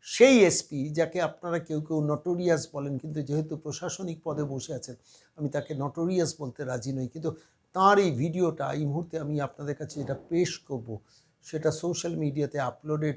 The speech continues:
হয়েছে। কোচবিহারের এসপি, কী ঘটনা ঘটেছিল একটুখানি সংক্ষেপে বলি।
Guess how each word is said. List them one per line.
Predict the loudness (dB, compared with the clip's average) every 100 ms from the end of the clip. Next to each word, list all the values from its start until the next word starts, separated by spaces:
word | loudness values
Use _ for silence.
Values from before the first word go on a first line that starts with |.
| -6
হয়েছে। | -8 -8 -10
কোচবিহারের | -8 -6 -4 0 2 2 0
এসপি, | 0 0 0 -4 -8 -10 -12 _ _ _ -6
কী | -2
ঘটনা | -2 -2 -4
ঘটেছিল | -4 -4 -6 -4
একটুখানি | -6 -6 -16 -8 -8
সংক্ষেপে | -8 -8 -8 -8 -8 -6
বলি। | -4 -6